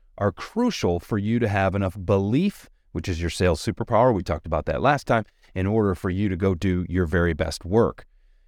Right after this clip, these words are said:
And, you know, they say when the going gets tough, the tough get going. I think, you know, are you ready to lean into this adversity?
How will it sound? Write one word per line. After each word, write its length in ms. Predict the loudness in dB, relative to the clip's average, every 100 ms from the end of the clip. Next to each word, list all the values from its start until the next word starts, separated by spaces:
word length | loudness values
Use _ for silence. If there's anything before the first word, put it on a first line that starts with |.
| -4
And, 260 | 0 0 0
you 140 | 0
know, 80 | 0
they 120 | 0
say 200 | 2 2
when 180 | 4 2
the 120 | 2
going 400 | 2 2 4 2
gets 320 | 2 0 -6
tough, 360 | 0 2 2 -2
the 100 | -8
tough 300 | 0 -2 0
get 260 | -2 0 2
going. 480 | 4 4 0 -4 -4
I 100 | -6
think, 340 | -2 -2 -4 _ _ _ _
you 80 | -4
know, 100 | -4 2
are 180 | 4
you 220 | 6 4 2
ready 560 | 2 4 4 4 -2
to 200 | -2 -2
lean 300 | 2 2 4
into 340 | 2 2 0 0
this 220 | 0 -2
adversity? 640 | 0 0 0 -2 -2 -4